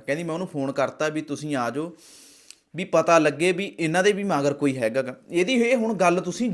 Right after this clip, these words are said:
ਯਾਦ ਰੱਖਿਓ, ਨੋਟ ਕਰ ਲਓ, ਠੀਕ ਹੈ।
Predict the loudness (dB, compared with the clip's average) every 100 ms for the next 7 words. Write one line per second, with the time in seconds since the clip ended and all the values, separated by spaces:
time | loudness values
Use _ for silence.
0 | 2 6 6 6 2 0 -2 0 0 0
1 | -2 -4 -8 -12 _ _ _ _ _ _
2 | _ _ _ _ _ _ -18 -8 -2 -2
3 | -2